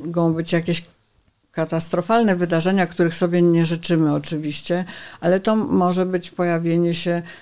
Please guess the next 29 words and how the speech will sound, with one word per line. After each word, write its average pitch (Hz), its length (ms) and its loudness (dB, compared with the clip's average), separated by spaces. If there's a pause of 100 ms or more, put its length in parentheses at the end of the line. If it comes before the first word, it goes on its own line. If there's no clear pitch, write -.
(120)
jakichś 170 380 -6
takich 165 460 -6
liderów 180 680 2
opinii, 170 580 2
czy 170 200 -2
to 165 340 -4
religijnych, 160 920 0 (180)
czy 160 380 -2 (140)
w - 60 -12
sferze 165 580 -2 (100)
publicznej, 165 600 0
politycznej, 160 720 -4 (360)
którzy 196 340 -2
po 196 200 -6
prostu 190 340 -4
zmienią 190 520 4
tę 147 180 -2
atmosferę, 147 840 -4
prawda? 175 520 -2 (400)
Wiemy 170 420 2
o 165 100 2
naszych 165 400 0
wybitnych 180 540 -2
przywódcach 160 600 -2
religijnych, 160 760 2
o, 160 180 -2
o 156 80 0
Wyszyńskim, 165 760 -2
o 156 180 -4